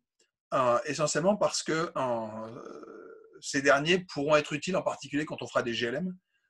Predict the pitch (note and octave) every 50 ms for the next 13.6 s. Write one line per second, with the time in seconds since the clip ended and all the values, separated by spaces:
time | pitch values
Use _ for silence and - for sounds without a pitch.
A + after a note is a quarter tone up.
0 | _ _ _ - - - B2 A#2 A2 G#2+ - D3+ D3+ C3 C3+ C3 B2+ C3 C#3+ C#3+
1 | D3 E3 G3 G3+ G3+ - - _ _ _ _ _ _ - A2+ A#2 G#2 A2+ A#2+ B2
2 | A#2+ - D3 C#3+ C3+ B2+ B2 B2+ C3+ C3+ C3+ B2+ A#2 C#3 C3 B2 - C#3 A#2+ A#2
3 | A#2 - - C#3+ E3+ G3 - _ _ _ _ _ _ - D3+ C#3 C3+ C3 D3 C#3+
4 | D3 F3 G#3+ G#3 - - D3 C#3 C#3+ C#3+ D#3+ F3+ G3 F#3 E3 D3+ C#3 C3 C3+ D3
5 | D#3 D#3+ D#3+ D3 C#3 C3 C3+ C3+ C#3 D3 D3 D3 - C#3 B2 A#2+ B2 A#2 A2 G2+
6 | G2+ - - - - B2 A#2 A2+ A#2+ A2 - B2 A2+ - B2 - C#3 B2+ B2 A#2+
7 | A2+ - A#2 B2 B2 B2 B2 B2+ C3+ C3 - - C3 A#2 - C3+ C#3 - - -
8 | A#2 A2+ A#2+ C3 D#3 F3+ F3+ - - - B2 A#2 A#2+ B2+ B2+ B2 A#2 A2 A2+ A2+
9 | A2+ A2+ A2 A2+ A2 A2 A2+ A2+ G#2+ - _ A2 A2 - G#2+ A2+ A#2 A#2+ A2+ -
10 | A2+ - - - - _ _ _ _ _ _ _ _ _ _ _ _ - C3 D3+
11 | C#3+ G3 G3 F#3+ F3+ E3 D#3 D#3 E3 D#3 E3 F#3+ G3+ G3+ D#3+ D3+ C#3+ - E3+ E3+
12 | E3 - - C3+ C3+ C3 C3+ C#3 C#3+ B2+ B2+ B2+ B2+ B2+ A#2+ A#2 A2 G#2 - _
13 | _ _ _ _ _ _ _ _ _ A#2 - D3